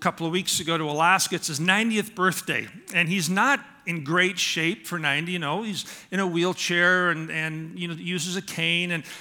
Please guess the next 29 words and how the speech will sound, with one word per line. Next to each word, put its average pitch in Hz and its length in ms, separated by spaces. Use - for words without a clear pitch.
and 170 60
I 175 40
started 220 360
thinking, 185 460
three 185 220
o'clock 175 360
in 170 60
the 165 60
morning, 170 340
what 202 320
happens 180 880
if 165 180
the - 80
ship 196 420
starts - 500
to 165 140
sink? - 680
That's, 190 340
that's 214 300
an 202 100
in-, 170 180
that's 208 140
an 226 60
incredibly 262 680
great 202 420
investment 180 680
of 139 120
my 147 180
time 110 420